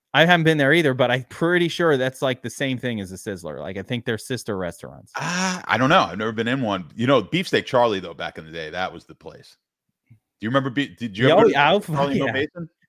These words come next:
Speaker 1: Yeah, of course I know Beefsteak Char-, I, I don't know if that's a regional chain <laughs> or if that was
Speaker 2: I don't
Speaker 1: national.
Speaker 2: remember.
Speaker 1: Yeah,
Speaker 2: Man, you
Speaker 1: I
Speaker 2: get the, it was unlimited shrimp.
Speaker 1: d-, you know what? I gotta tell you, just, like, as a kid growing up,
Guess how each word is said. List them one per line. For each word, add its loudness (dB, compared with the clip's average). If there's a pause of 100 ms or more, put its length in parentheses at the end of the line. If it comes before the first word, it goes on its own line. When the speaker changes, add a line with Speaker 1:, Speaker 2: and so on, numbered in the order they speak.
(160)
Speaker 1:
Yeah, 4
of -2
course 2
I 0
know 0
Beefsteak -6
Char-, -6 (320)
I, -2
I 6
don't 0
know 2
if -2
that's 0
a 2
regional -2 (560)
chain -4
<laughs> -6
or 0
if -6
that 2
was -2
Speaker 2:
I -20
don't -8
Speaker 1:
national. -4
Speaker 2:
remember. -6 (400)
Speaker 1:
Yeah, 0
Speaker 2:
Man, 0
you -4
Speaker 1:
I -2
Speaker 2:
get -4
the, -2
it -2
was 2
unlimited 4
shrimp. 0 (1120)
Speaker 1:
d-, -14 (460)
you -12
know -6
what? -4 (420)
I -4
gotta 0
tell -2
you, -4
just, -6
like, -4
as -4
a -6
kid -6
growing -2
up, -8